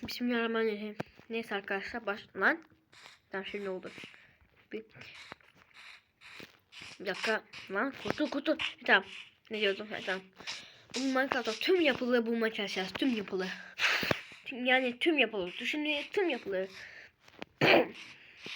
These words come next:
Ondan önce ben bunu bir gezmek istiyorum, he. Aha. Sanırım, sanırım ya. Yine bunu bulma-, bulmaya çalışacağız. Sanırım ilk oramızı bulabiliriz. Çünkü açık ara-,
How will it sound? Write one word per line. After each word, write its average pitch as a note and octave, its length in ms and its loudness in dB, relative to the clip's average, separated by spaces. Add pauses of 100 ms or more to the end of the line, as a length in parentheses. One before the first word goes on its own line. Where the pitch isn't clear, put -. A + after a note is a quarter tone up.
(2250)
Ondan A#3 200 0
önce C4 140 2
ben C4+ 140 4
bunu C4 200 -2
bir C4+ 100 0
gezmek A#3 320 4
istiyorum, A3 280 0
he. G3+ 140 4 (800)
Aha. C4+ 480 10 (1400)
Sanırım, D#4+ 400 4 (380)
sanırım F#4 500 4
ya. A#3 160 6 (680)
Yine D#4+ 220 2
bunu D#4+ 100 8
bulma-, C#4 340 4 (160)
bulmaya C4 300 2
çalışacağız. A3 340 0 (340)
Sanırım D4 220 0
ilk D#4+ 200 4
oramızı F4 400 8
bulabiliriz. C4 520 4
Çünkü D#4 320 2 (100)
açık B3 280 -2
ara-, B3 320 4